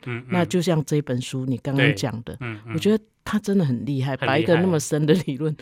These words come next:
Speaker 2: <laughs>
Speaker 1: 弄得一个很简单的
Speaker 2: 大家，对，对，
Speaker 1: 一本书，
Speaker 2: 对，
Speaker 1: 对，
Speaker 2: 是，
Speaker 1: 嗯，
Speaker 2: 嗯。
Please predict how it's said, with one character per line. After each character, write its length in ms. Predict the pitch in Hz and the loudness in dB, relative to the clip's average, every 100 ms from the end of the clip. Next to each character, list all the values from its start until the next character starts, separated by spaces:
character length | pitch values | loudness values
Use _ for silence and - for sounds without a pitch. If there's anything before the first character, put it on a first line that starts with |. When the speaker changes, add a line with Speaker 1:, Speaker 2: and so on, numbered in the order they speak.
| - 190 - | -14 -16 -4
Speaker 2:
<laughs> 360 | 202 - 196 | -4 -4 -10
Speaker 1:
弄 120 | 202 190 | -2 0
得 80 | |
一 40 | 165 | 4
个 140 | 196 190 | 4 4
很 120 | 143 | 0
简 240 | 147 123 98 | -2 -4 0
单 180 | 127 | 2
的 100 | 330 320 | 4 4
Speaker 2:
大 60 | |
家， 100 | 131 | 6
对， 0 | |
对， 60 | 269 | 4
Speaker 1:
一 40 | |
本 80 | - 233 - | 4 0 -2
书， 100 | 110 101 110 | -4 -8 -10
Speaker 2:
对， 100 | - | -4
Speaker 1:
对， 20 | 104 | -4
Speaker 2:
是， 380 | 92 165 131 - | 0 -2 -4 -6
Speaker 1:
嗯， 180 | 110 101 | -6 0
Speaker 2:
嗯。 160 | 151 | 0